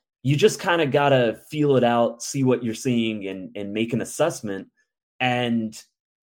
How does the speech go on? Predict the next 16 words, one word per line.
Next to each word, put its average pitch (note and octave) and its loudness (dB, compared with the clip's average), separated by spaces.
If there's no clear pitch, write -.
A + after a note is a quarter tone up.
it's B2+ -4
easy E3+ -8
to C3 -8
go B2 0
to D#3+ -2
that E3+ 2
trope E3+ -6
because C3+ -4
nobody D3 0
could B2+ -8
prove B2 -4
you G#2 -12
wrong. G2 -6
Nobody C3 -2
can A#2+ -6
say, G#2 -4